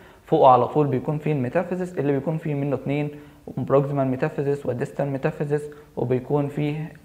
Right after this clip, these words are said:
بروكسيمال إبيفيزيس وديستال إبيفيزيس. وفوق الإبيفيزيس على طول بيكون فيه ال-، الجوينت اللي احنا هنعمله. عشان الجوينت يكون، آه، بيعمل ارتكيوليشن كويس، لازم بيكون فيه كارتليج من، تغطي الكارتليج من فوق، فبيسموه ارتيكولار كارتليج.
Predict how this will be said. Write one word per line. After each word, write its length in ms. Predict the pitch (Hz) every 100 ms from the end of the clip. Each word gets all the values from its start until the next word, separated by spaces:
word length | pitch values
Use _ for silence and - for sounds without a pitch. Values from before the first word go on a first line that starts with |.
| -
بروكسيمال 460 | 131 135 139 131
إبيفيزيس 540 | 127 143 147 139 139 -
وديستال 680 | 131 123 123 139 - 131 -
إبيفيزيس. 600 | 120 156 208 196 196 - - - - -
وفوق 460 | - 139 165 196 -
الإبيفيزيس 500 | 135 127 160 156 131
على 180 | 123 127
طول 180 | 160
بيكون 360 | 156 135 - 151
فيه 300 | 143 156 170 170 - - -
ال-، 320 | 123 120 -
الجوينت 680 | 123 123 156 156 123 117
اللي 140 | - 127
احنا 220 | 156 135
هنعمله. 420 | 123 120 123 117
عشان 320 | - - 170
الجوينت 460 | 156 151 160 175 175 - - - - -
يكون، 560 | 127 123 165 156 127
آه، 260 | 123 120 117
بيعمل 300 | 113 127 147
ارتكيوليشن 680 | 117 135 - 127 147 160 135
كويس، 420 | 160 202 196 -
لازم 260 | 147 156
بيكون 280 | 135 127 156
فيه 140 | 151 147
كارتليج 540 | - 151 - 123 -
من، 240 | 120 117
تغطي 360 | - 120 135 143
الكارتليج 460 | - 143 135 123 120
من 80 |
فوق، 360 | 117 120 - - - -
فبيسموه 720 | - 139 131 131 127 135 156 151
ارتيكولار 560 | 131 - 151 - 139
كارتليج. 440 | 131 123 117 -